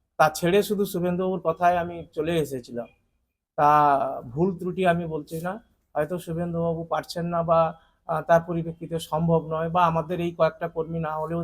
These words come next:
ওনার চলবে। তা সেই জায়গায় আমরা দলটা ছাড়ছি, কিন্তু দলের প্রতি শ্রদ্ধা, যে কোনো বিরোধী দল রাজনৈতিক প্রতি যেমন শ্রদ্ধা থাকে, ভারতীয় জনতা পার্টির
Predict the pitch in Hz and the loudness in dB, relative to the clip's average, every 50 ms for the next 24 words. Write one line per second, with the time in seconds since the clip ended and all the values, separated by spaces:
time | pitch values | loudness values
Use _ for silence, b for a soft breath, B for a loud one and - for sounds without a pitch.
0 | 165 165 160 160 156 151 - - 143 139 135 131 139 143 - _ _ _ _ _ | -6 -6 -4 -4 -4 -4 -4 -4 -6 -4 -4 -4 -8 -10 -10 _ _ _ _ _
1 | _ _ _ - 147 139 - - 143 139 147 151 156 170 196 208 214 214 170 156 | _ _ _ -4 -4 -4 -4 -4 -6 -4 -2 -2 -2 0 0 2 2 2 0 -2
2 | 151 151 165 165 156 - - _ _ _ _ _ _ _ _ - 135 143 147 170 | -2 -2 -2 -2 -4 -6 -10 _ _ _ _ _ _ _ _ 2 4 6 6 6
3 | 165 170 165 - - 131 127 - - - 180 196 233 - _ _ _ _ _ _ | 4 2 0 -2 -2 -8 -8 -8 -10 -10 -10 -10 -10 -10 _ _ _ _ _ _
4 | - 147 151 151 170 143 147 135 139 147 147 147 160 160 - 165 160 - 143 139 | -12 -10 -10 -8 -4 -2 0 0 0 0 -2 -4 -8 -10 -8 -10 -8 -6 -6 -6
5 | 135 135 160 165 165 160 131 147 139 - 147 156 160 143 143 135 143 135 151 143 | -6 -4 -4 -4 -4 -6 -6 -8 -8 -6 -6 -8 -6 -6 -6 -8 -6 -6 -6 -2
6 | 151 151 156 151 147 143 135 135 147 143 135 156 147 - - 147 151 147 147 147 | -2 -2 0 0 0 0 0 0 -4 -8 -8 -10 -14 -14 -14 -14 -10 -8 -8 -6
7 | 143 143 - - 131 123 120 135 139 - 135 131 - - 196 233 - _ _ _ | -8 -8 -10 -12 -14 -12 -8 -8 -10 -10 -10 -16 -12 -12 -12 -12 -12 _ _ _
8 | _ _ - 123 131 143 143 - 170 165 156 156 151 147 147 151 151 - 156 147 | _ _ -8 -4 -2 -2 -2 -2 -2 -2 -2 -4 -4 -4 -4 -4 -4 -4 -4 -6
9 | - - 160 | -6 -6 -10